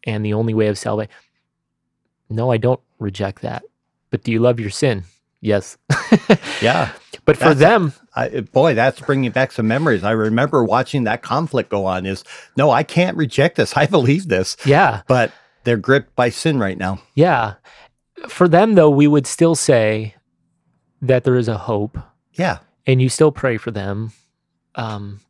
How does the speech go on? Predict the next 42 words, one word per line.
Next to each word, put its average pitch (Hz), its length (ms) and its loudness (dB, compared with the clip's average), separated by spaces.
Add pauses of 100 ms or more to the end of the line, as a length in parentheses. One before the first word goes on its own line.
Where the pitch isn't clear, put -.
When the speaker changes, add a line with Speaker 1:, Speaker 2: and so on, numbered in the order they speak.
Speaker 1:
because 131 260 -2
they 127 120 0
have 131 300 -2
not 135 240 -2
yet 113 200 -4
come 117 160 -6
to 110 80 -4
that 104 160 -6
point 113 240 -8
where 104 80 -8
they 104 120 -8
can 107 240 -12
utter 110 280 -2
with 101 160 -10
their 101 120 -6
mouth, 98 560 -10 (480)
"I 107 80 -8
reject." 107 640 -8 (1000)
Even 151 160 2
though 151 140 6
they 135 140 6
are 127 120 4
with 120 140 0
their 98 120 -6
life 104 260 -2
functionally, 131 640 -6 (200)
with 120 100 -6
their 104 120 -4
mouth, 107 320 -2
"I 107 40 -4
reject 98 440 -8
these 98 220 -14
things." 104 220 -14 (220)
That's - 140 -4
different 135 400 -2
from 110 160 -6
a 98 40 -10
person 107 380 -6
who's 95 220 -10
saying, 98 360 -10 (760)
Nope. 107 320 0 (260)
Speaker 2:
Yep. - 200 -4